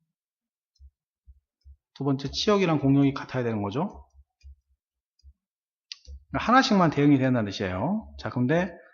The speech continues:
삼보다 작은 n에 대해서 에프엔은 n보다 큰 것 같다 했으니까 에프 일은 일보다 큰 것 같고요. 일단 제가 지울게요. 처음으로 다시 리셋, 리셋을 시켜야 되니까. 에프 이는 이보다 큰 것 같고요.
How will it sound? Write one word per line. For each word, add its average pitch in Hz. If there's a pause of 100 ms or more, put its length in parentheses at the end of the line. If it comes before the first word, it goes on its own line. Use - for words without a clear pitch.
(360)
삼보다 202
작은 165
n에 156
대해서 139
에프엔은 143
n보다 123
큰 -
것 143
같다 117
했으니까 107 (960)
에프 151
일은 208
일보다 214
큰 180
것 -
같고요. 123 (360)
일단 113
제가 110
지울게요. 139 (140)
처음으로 170
다시 123
리셋, 139 (140)
리셋을 147
시켜야 -
되니까. 113 (1080)
에프 160
이는 160
이보다 151
큰 147
것 -
같고요. 170